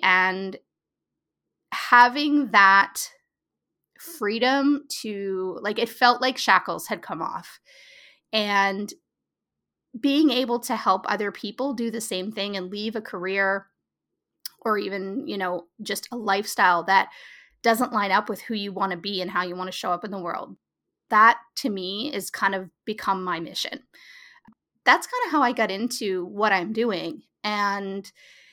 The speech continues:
the best thing in the world is being able to be a part of someone's journey when they are, and Olivia, I'm sure you would agree as a coach, you know, being able to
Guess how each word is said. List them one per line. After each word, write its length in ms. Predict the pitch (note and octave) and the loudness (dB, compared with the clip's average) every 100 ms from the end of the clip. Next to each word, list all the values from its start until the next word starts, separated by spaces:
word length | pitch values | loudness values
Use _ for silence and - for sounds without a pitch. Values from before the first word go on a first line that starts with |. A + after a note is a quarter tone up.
| _ - | _ -4
the 80 | - | 4
best 280 | A3 A#3 | 4 4
thing 120 | E4+ D4+ | 0 0
in 80 | |
the 80 | C#4 | 0
world 520 | G#3 F#3+ G3 E3+ - _ - | 0 -4 -4 -6 -10 _ -10
is 580 | G3 F#3+ G3 G3 - - _ - F#3+ | -8 -6 -8 -10 -12 -14 _ -16 -8
being 240 | A#3 G#3+ | -4 -4
able 220 | G#3 G3 G3+ | -4 -8 -10
to 120 | A3 | -8
be 120 | G3 | -8
a 60 | F#3 | -8
part 380 | - G#3+ G3+ | -6 -2 0
of 280 | F#3 F3 - | -2 -4 -8
someone's 420 | - G#3+ G3+ G#3 | -6 -6 -4 -8
journey 400 | E3+ G3+ G3 F3+ | -6 -6 -4 -4
when 260 | F3 F#3 F#3+ | -6 -6 -4
they 180 | F#3 F3+ | -4 -4
are, 560 | - F3 F3 F3+ - _ _ - | -2 0 0 -2 -6 _ _ -10
and 120 | G#3 | -6
Olivia, 320 | G3 G3 F3+ | -6 -6 -6
I'm 100 | F3+ | -8
sure 180 | - G3 | -8 -8
you 140 | F3 | -8
would 100 | F3+ | -10
agree 280 | F3 E3+ F#3+ | -12 -8 -6
as 180 | F3+ G#3+ | -6 -10
a 40 | |
coach, 500 | F3+ - G3 - - - | -8 -4 -2 -4 -10 -10
you 100 | F#3 | -6
know, 180 | F#3 F3+ | -6 -4
being 180 | A3 G#3+ | -4 -2
able 220 | G#3+ G#3+ | -2 -4
to 240 | - F#3 | -6 -10